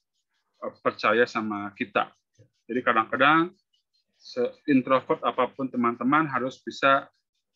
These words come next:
agak terbuka ke orang lain, ya. Dan itu juga bisa melihat bahwa jika ada,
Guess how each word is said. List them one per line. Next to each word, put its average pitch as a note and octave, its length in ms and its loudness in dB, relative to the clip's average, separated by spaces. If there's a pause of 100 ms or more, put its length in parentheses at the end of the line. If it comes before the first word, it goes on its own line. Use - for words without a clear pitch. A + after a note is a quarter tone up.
(140)
agak A#2+ 400 -4
terbuka A#2+ 640 -2
ke A2+ 240 -4 (800)
orang A2+ 320 -4
lain, B2 240 4 (240)
ya. G2+ 160 -8 (800)
Dan D3+ 320 0 (480)
itu C#3 160 -10
juga B2 240 2
bisa B2+ 240 -4
melihat D3+ 320 2
bahwa B2+ 240 -4
jika B2+ 400 -8
ada, B2 100 -6